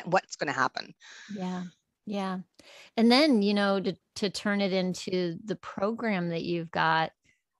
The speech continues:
Speaker 2: that, that I, the more I talk to people on, on this podcast, the more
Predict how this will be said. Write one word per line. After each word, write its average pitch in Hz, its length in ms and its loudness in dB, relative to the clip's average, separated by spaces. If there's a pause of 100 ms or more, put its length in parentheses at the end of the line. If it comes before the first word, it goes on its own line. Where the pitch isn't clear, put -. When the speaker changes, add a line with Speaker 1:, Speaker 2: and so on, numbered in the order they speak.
Speaker 2:
that, 240 180 0
that 294 220 2
I, 233 180 0
the 240 160 0
more 269 160 4
I 480 140 -4
talk 202 280 0
to 180 120 -2
people 170 760 -4
on, 185 280 -2
on 185 160 -4
this 175 160 -6
podcast, 180 760 -2
the 180 60 -4
more 185 540 0